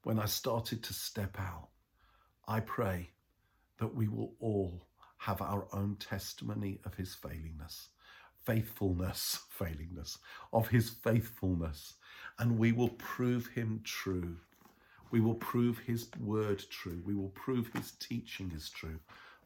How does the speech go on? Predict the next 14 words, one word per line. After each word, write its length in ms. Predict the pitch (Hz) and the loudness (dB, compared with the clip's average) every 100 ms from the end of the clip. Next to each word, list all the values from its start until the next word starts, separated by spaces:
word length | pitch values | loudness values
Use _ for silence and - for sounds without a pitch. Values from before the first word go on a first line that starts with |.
| - | -2
by 140 | 92 | 0
living 420 | 101 104 98 101 | 2 2 0 0
it 120 | 104 - | -2 -4
out 260 | 80 76 80 _ _ _ _ _ - | -8 -8 -10 _ _ _ _ _ -2
in 160 | 110 | 0
the 80 | 98 | 0
power 400 | 90 - 98 95 | -2 -4 -2 0
of 120 | 95 | -2
his 120 | 92 80 | -4 -6
Spirit. 520 | - 85 73 73 - _ _ _ _ _ _ _ _ _ | -8 -8 -8 -10 -14 _ _ _ _ _ _ _ _ _
Those 280 | 107 107 98 | 0 0 0
who 160 | - 107 | 0 0
are 60 | |
thirsty, 680 | - - 82 76 - 73 73 | 0 -4 -6 -6 -10 -12 -12